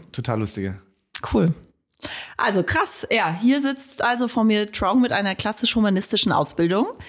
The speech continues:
Speaker 2: Ähm, aber Latein <laughs> brauchst du heute im Alltag nicht mehr wirklich, ne?
Speaker 1: Äh, nein. Aber es hilft mir eigentlich ganz, äh, gut, wenn ich jetzt, äh, travel und wenn ich, äh, reise, dann, äh, kann ich immer irgendwie ein bisschen in Europa, äh, irgendwas sagen auf Spanisch oder Italienisch
Speaker 2: Ja.
Speaker 1: oder so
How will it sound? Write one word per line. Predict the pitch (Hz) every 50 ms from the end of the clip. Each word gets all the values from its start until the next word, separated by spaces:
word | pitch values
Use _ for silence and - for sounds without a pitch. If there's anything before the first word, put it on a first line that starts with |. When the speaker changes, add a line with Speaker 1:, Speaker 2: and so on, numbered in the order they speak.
| - - - - - - _ _ -
Speaker 2:
Ähm, | 233 247 247 240 247 247 247 254 254 254 254 254 233 - 113 - - -
aber | 165 220
Latein | 214 214 - - 226 226
<laughs> | 233
brauchst | 208 214 226 - -
du | 214 196
heute | 202 214 247 262
im | 226 214
Alltag | - 208 - 202 190 - -
nicht | 160 151 143
mehr | - 143 143 127
wirklich, | 143 - - 143 151 156
ne? | 170 208 208 - _ _ - 135 - _ - - - -
Speaker 1:
Äh, | 127 127 123 120 117 117 113 110 110 107
nein. | 107 107 104 104 95 101 107 113 -
Aber | - 151 175 190 185 175 -
es | 127 -
hilft | - 165 160
mir | 165
eigentlich | 143 131 -
ganz, | - 131 127 - -
äh, | - 127 117 117 113
gut, | 110 113 123 131 131 - 131
wenn | 123 117
ich | 110
jetzt, | 123 113 - -
äh, | 110 104 104
travel | - - 117 117 117 123 135 147
und | 113 110
wenn | 104 104
ich, | 104 -
äh, | 113 107 104 104
reise, | 98 104 117 135 131 120 120 139 151 - - - - - - - - -
dann, | - 120 110 113 113
äh, | 110 110 110 107
kann | - - 131
ich | 120 -
immer | - 131 127
irgendwie | 113 123 117 117 110
ein |
bisschen | 107 113 - - 113 107
in | 104 104
Europa, | 107 101 107 110 110 - 113 110 107 107 104 - - - - - - - -
äh, | - 110 104 101 104 104
irgendwas | - - 147 147 135 127 117 - -
sagen | 95 98 107 117 117 117
auf | - 101 - -
Spanisch | - - - 110 101 110 113 110 - -
oder | - -
Italienisch | - - - 226 104 110 110 107
Speaker 2:
Ja. | -
Speaker 1:
oder | - -
so | - - 101 110 120